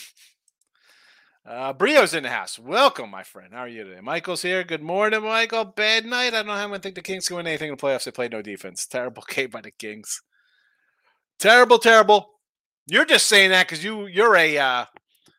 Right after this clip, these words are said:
a Warrior fan, so you're, you're excited about a team that plays no defense 'cause your team's horrible on the road. So you got a, you got a little puncher's chance there. Dave's coming in and took U A B. Any thoughts on the Blazers tonight? I kinda like that. I, you know,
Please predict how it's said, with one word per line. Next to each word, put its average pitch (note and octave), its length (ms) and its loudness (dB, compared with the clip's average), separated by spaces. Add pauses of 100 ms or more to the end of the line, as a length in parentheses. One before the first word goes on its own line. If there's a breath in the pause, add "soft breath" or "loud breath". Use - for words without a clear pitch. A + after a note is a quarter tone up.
(100)
a C#3 100 -6
Warrior D3+ 460 2
fan, A2 300 -12
so A#2+ 120 -16
you're, D3 400 -8
you're E3 180 -10
excited C3+ 460 -4
about A#2+ 240 -6
a A2 40 -16
team C3 200 -18
that A#2 100 -20
plays A#2 220 -14
no A2+ 100 -14
defense G#2+ 440 -14
'cause G#2 140 -20
your C3 100 -14
team's G#2+ 540 -16
horrible A#2 320 -4
on F#2+ 120 -12
the F#2+ 60 -16
road. G2 200 -16
So A2 120 -18
you A2 40 -20
got G#2+ 140 -16
a, F#2+ 100 -18 (720 soft breath)
you G#2+ 80 -20
got G#2+ 120 -12
a A2+ 40 -14
little A2 280 -12 (580)
puncher's A#2+ 340 -10
chance B2+ 320 -4
there. F#2+ 260 -8 (880)
Dave's D3+ 240 2
coming D#3 200 -2
in C#3+ 60 0
and C3+ 80 -8
took C3 180 -8
U D#3+ 200 -4
A D#3 120 0
B. D#3+ 240 -4
Any D#3 200 -2
thoughts D#3+ 440 -2
on D3 240 -6
the B2+ 280 -4 (640 soft breath)
Blazers D3 800 2
tonight? G#2+ 280 -12
I C3 120 -4
kinda C3 200 -6
like A2+ 200 -12
that. G#2+ 160 -6
I, D#3 80 2
you D#3 180 -10
know, C#3+ 300 -2